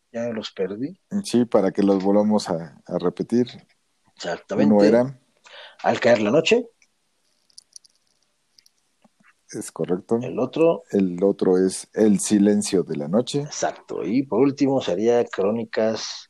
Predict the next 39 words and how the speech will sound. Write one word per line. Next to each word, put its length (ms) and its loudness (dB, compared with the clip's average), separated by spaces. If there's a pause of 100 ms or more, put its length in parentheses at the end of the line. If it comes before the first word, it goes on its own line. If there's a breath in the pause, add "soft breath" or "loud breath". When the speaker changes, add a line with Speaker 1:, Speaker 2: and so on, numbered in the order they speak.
(120)
Speaker 1:
de 200 -4
la 120 0
Noche. 280 -8 (440 loud breath)
O 320 6
si 120 -10
tienen 260 -4
alguna 280 0
opción 300 -6
más 200 -4
perrona, 600 0
pues 200 -20
también 320 -4
se 120 -10
aceptan 360 -8
donaciones, 640 -6
no 100 -12
hay 60 -6
bronca. 480 -6 (760 soft breath)
Pero 200 -4
bueno, 300 0
pues, 240 -2
<laughs> 300 0
Speaker 2:
<laughs> 120 -16
Speaker 1:
este, 600 -2 (420 loud breath)
pues 140 -10
sería 240 4
todo 360 4
de, 100 -4 (220)
por 160 -2
nuestra 320 -6
parte 520 -2 (480)
en 340 -10 (320)
el 200 -12
día 120 0
de 140 2
hoy. 240 0 (680 soft breath)
Y 100 -4
bueno, 280 4
pues 300 -6